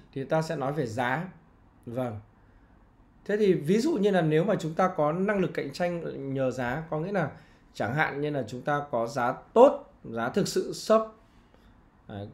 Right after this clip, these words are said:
cùng với cái sự tương đương về chất lượng nhé. Chứ còn nếu mà giá của chúng ta rẻ mà không tương đương về chất lượng thì, à, không được coi là năng lực cạnh tranh, không được coi là một cái yếu tố cạnh tranh tốt. Ví dụ như giá của chúng ta rẻ thực sự,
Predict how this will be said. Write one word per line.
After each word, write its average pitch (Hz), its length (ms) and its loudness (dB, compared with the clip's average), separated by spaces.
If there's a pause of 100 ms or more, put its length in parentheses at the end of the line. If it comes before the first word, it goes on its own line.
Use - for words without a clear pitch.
(140)
cùng 180 400 6
với 147 380 4 (460)
cái 185 100 -8
sự 185 200 -4
tương 185 160 2
đương 180 180 0
về 131 80 -4
chất 196 180 -6
lượng 147 340 -2
nhé. 156 100 -4 (500)
Chứ 208 140 0
còn 202 120 6
nếu 170 100 4
mà 185 140 2
giá 151 300 2
của 180 100 0
chúng 135 100 -8
ta 165 140 2
rẻ 135 360 0 (140)
mà 120 300 -6
không 170 260 -6
tương 175 120 0
đương 160 140 0
về 127 60 -4
chất 165 160 -6
lượng 170 300 -6
thì, 113 220 -8 (420)
à, 110 120 -8
không 190 240 -2
được 151 180 0
coi 165 340 4
là 110 380 -4
năng 139 160 -4
lực 131 100 -6
cạnh 120 140 -10
tranh, 135 300 -8
không - 180 -4
được 151 120 0
coi 147 160 0
là 135 60 -4
một 110 120 -6
cái 127 80 -8
yếu 120 140 -4
tố 127 380 -4 (340)
cạnh 135 140 -8
tranh 143 200 -6
tốt. 175 360 0 (540)
Ví 160 100 2
dụ 196 100 2
như 185 160 2
giá 165 240 2
của 170 80 0
chúng 135 160 -6
ta 160 140 0
rẻ 107 460 -6
thực 156 120 -2
sự, - 380 4